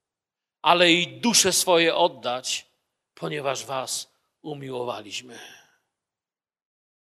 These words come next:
Kiedy czytałem o przebudzeniu w Szkocji, o tym przebudzeniu, które wyczyściło więzienia i bary,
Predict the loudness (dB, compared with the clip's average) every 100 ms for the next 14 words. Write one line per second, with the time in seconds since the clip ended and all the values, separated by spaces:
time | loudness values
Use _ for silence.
0 | _ -8 -4 0 0 2 2 2 -2 -4
1 | -4 -6 -4 -4 -4 -6 -6 -8 -10 -14
2 | _ _ _ _ _ _ _ _ _ -10
3 | -6 0 0 0 -4 -4 -4 -4 -10 -14
4 | -20 _ _ _ _ -6 -6 -4 -2 0
5 | 0 0 0 -2 -2 -2 -2 -4 -2 -4
6 | -4 -10